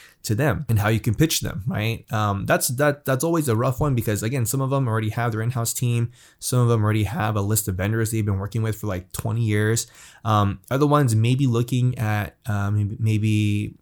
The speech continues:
replacing their old team, right? Just because, I don't know, perhaps they've been doing it for, for so long and, and maybe that company isn't delivering, um, uh, the best qual-, quality that the, the client wants. So they're, they're, they're shopping around for, for new companies, right? It always happens.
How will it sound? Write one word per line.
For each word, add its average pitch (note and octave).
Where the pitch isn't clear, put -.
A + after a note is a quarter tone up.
replacing B2+
their A2
old A2
team, C3+
right? A2
Just F#2+
because, G#2
I E3+
don't E3
know, D3
perhaps A2+
they've B2
been A#2
doing G#2+
it A#2
for, G#2+
for G#2+
so -
long A2+
and, G#2
and G#2
maybe G#2+
that G2+
company A2+
isn't G#2+
delivering, A#2+
um, G#2+
uh, A2
the G#2
best G#2
qual-, -
quality A#2
that G2
the, G2+
the -
client A2
wants. B2
So A2+
they're, B2
they're, F3
they're A#3
shopping D3
around F#3
for, G#2
for G#2+
new G#2
companies, A2+
right? C3+
It B2
always D3+
happens. -